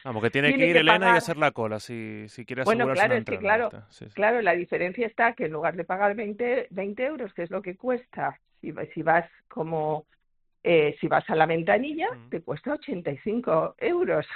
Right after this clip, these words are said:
Speaker 2: <laughs> Esa es,
Speaker 1: <laughs>
Speaker 2: esa es la diferencia. Entonces, vamos, bueno,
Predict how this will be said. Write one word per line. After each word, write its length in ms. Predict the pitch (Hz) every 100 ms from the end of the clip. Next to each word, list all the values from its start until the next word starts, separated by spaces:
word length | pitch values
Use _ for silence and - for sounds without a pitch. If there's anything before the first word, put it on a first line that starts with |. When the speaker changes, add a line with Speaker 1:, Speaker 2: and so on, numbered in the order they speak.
| -
Speaker 2:
<laughs> 160 | -
Esa 300 | 277 269 -
es, 80 | 247
Speaker 1:
<laughs> 100 | 110
Speaker 2:
esa 160 | 214 330
es 80 | 349
la 120 | 226
diferencia. 800 | 262 220 156 156 - - - - _ - - - - -
Entonces, 400 | 220 240 285 277
vamos, 300 | 202 165 160
bueno, 260 | 233 196